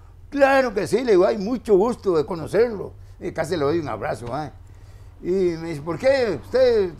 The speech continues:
conoció a mi padre?". "Mi padre", le digo, "estuvo con su papá", le digo, "en, contra, en la revolución, en la contrarrevolución en Nicaragua".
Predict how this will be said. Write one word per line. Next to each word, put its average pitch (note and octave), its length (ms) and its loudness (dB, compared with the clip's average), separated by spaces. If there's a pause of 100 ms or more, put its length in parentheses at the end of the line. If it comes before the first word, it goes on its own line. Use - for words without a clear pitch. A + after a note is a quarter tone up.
(140)
conoció A3 260 -6
a B3+ 40 -8
mi A#3+ 60 -10
padre?". A3 380 -4 (240)
"Mi G3 160 -4
padre", G#3 480 -2
le F3+ 100 -6
digo, D#3 160 -8
"estuvo F#3 320 -4
con F3 100 -10
su C#3+ 140 -12
papá", D3 340 -8
le E3+ 80 -6
digo, D3 200 -8
"en, B2 260 -12 (400)
contra, C#3+ 300 -12
en C#3 80 -14
la C#3 120 -8
revolución, B2+ 680 -12
en E3 60 -8
la D#3+ 100 -10
contrarrevolución C#3+ 720 -10 (280)
en - 60 -14
Nicaragua". C#3+ 540 -10